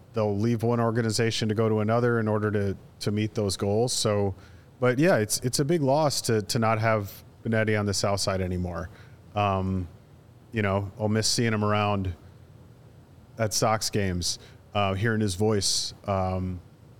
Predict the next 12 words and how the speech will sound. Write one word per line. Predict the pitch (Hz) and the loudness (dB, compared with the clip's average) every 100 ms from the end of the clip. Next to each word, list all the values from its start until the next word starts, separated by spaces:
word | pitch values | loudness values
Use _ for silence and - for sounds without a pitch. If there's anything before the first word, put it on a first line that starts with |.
| - | -4
you | 104 | -2
know, | |
when | 98 101 | 0 0
I'm | 202 | 0
at | 135 | 0
home. | 110 104 90 87 | 0 0 -2 -4
So | - 123 110 101 - - - - - - - | 0 2 2 0 -4 -16 -20 -20 -20 -12 0
that's, | 135 139 - - - | 0 2 0 0 -2
yeah, | 127 101 82 - - - - - - - | 0 0 -2 -14 -20 -20 -20 -20 -16 -4
that's | 120 - | -2 0
disappointing. | 135 - 110 120 117 95 - | 0 0 0 0 2 0 0
But, | 110 104 | 2 0